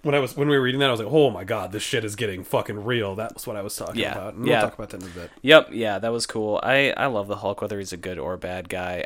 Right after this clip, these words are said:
Speaker 2: I, I just like it as long as they make him interesting and it's not just, like, Hulk smash kinda stuff.
Speaker 1: Well, yeah, and
Speaker 2: And
Speaker 1: I
Speaker 2: this
Speaker 1: like, I like this idea that, like, there are multiple personas of Hulk,
Speaker 2: Yeah.
Speaker 1: and this one is smart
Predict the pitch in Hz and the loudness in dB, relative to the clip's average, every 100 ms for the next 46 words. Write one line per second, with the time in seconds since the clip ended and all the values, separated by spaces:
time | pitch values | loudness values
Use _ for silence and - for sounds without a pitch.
0 | - 113 - 127 151 147 143 120 113 110 | -4 -2 0 0 2 2 2 0 0 -2
1 | 113 104 - 98 92 95 90 73 85 82 | 0 -4 -2 -4 -4 -6 -8 -8 -8 -8
2 | - 87 76 78 71 65 - - 60 - | -6 -6 -8 -8 -8 -10 -8 -8 -8 -8
3 | - - - - - - - - - - | -10 -10 -8 -8 -8 -8 -10 -10 -8 0
4 | 208 185 143 165 175 - - - 151 160 | 4 4 6 6 6 2 -4 0 2 2
5 | - 151 127 143 139 110 110 117 101 - | 0 0 2 2 2 0 -2 -4 -4 -10
6 | - - 127 131 120 117 117 135 143 139 | -16 -4 0 2 2 2 2 0 0 -2
7 | 127 113 104 104 _ _ _ _ - _ | -2 0 -2 -6 _ _ _ _ -20 _
8 | - 151 - 143 143 135 123 104 131 123 | 0 0 4 4 4 2 0 0 0 2
9 | 90 - 104 107 113 98 98 110 135 - | 0 -4 0 2 2 2 0 -2 -2 -2
10 | 120 120 117 117 117 120 113 104 - - | -2 0 0 -2 -4 -4 -4 -6 -12 -20
11 | _ _ - - - 143 147 151 117 - | _ _ -6 -2 0 0 4 6 4 0